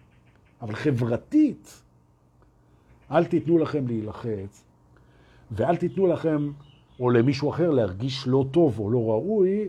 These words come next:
או דפוק, או שרוט, בגלל שהוא לא תקע את עצמו באיזה פשרת זוגיות, כדי שלא יחשבו ש-, שהוא לא בסדר. מה יגידו השכנים? מה יגידו החברים? מה יגידו במשפחה?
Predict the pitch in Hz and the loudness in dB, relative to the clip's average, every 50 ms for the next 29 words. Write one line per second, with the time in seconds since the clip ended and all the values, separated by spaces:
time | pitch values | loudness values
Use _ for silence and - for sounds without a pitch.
0 | - - - 107 104 98 110 101 - - - - 247 262 202 - - - 113 - | -8 -12 -12 -10 -8 -8 -8 -10 -10 -16 -10 -4 0 0 0 0 0 -6 -10 -10
1 | - - - - 135 143 202 269 247 190 - - - - _ _ _ _ _ _ | -12 -12 -8 -6 -4 0 0 0 0 0 -2 -4 -14 -20 _ _ _ _ _ _
2 | _ _ _ _ _ _ _ - 131 151 147 131 135 139 139 165 185 175 - - | _ _ _ _ _ _ _ -4 -2 -2 -2 -2 -2 2 2 2 2 2 -2 -4
3 | - 123 - - 190 208 202 202 190 - - - - 147 135 135 151 160 - - | -6 -4 0 2 2 2 2 0 -2 -4 -4 -8 -8 -6 -4 -4 -4 -4 -6 -14
4 | - _ _ _ 110 113 113 101 113 131 - - - - - 135 131 139 180 175 | -20 _ _ _ -4 -4 -4 -2 -4 -6 -6 -6 -6 0 0 2 2 2 0 0
5 | 135 123 139 151 139 139 208 220 - - - 165 147 147 - 143 147 170 180 175 | -2 -4 -6 -6 -4 -2 -2 -2 -2 -2 -4 -4 -4 -4 -4 -2 0 0 0 0
6 | - - 156 143 175 170 - - 156 147 135 - - - - - - - 131 131 | 0 -2 -2 0 -2 -4 -2 -4 -6 -6 -6 -10 -18 -20 -20 -20 -10 -4 -2 2
7 | 135 151 156 - - - - 147 139 147 147 131 123 110 101 92 - _ _ - | 2 2 2 0 -4 -8 -4 -2 0 0 -2 -2 -6 -6 -8 -8 -12 _ _ -4
8 | 127 135 139 135 117 101 123 147 160 143 127 131 123 107 101 - - - 120 117 | 0 2 2 2 2 0 -2 -2 -2 -2 -2 -2 -2 -2 -4 -6 -10 -10 -6 -4
9 | 135 156 160 131 107 110 110 104 95 107 139 143 127 135 123 - - 117 107 95 | -4 -2 -4 -4 -4 -4 -6 -6 -4 -4 -6 -6 -4 -6 -8 -6 -6 -8 -8 -6
10 | 101 107 120 156 165 143 131 - - - - - _ 117 120 123 120 113 98 104 | -6 -6 -6 -6 -6 -6 -10 -14 -20 -20 -20 -16 _ -6 -4 -2 -2 -2 0 2
11 | 131 147 139 139 127 123 113 110 - - - 110 - - 156 170 180 175 | 2 2 2 2 2 0 0 -2 -6 -6 -10 -10 -8 -4 -2 -2 -2 -2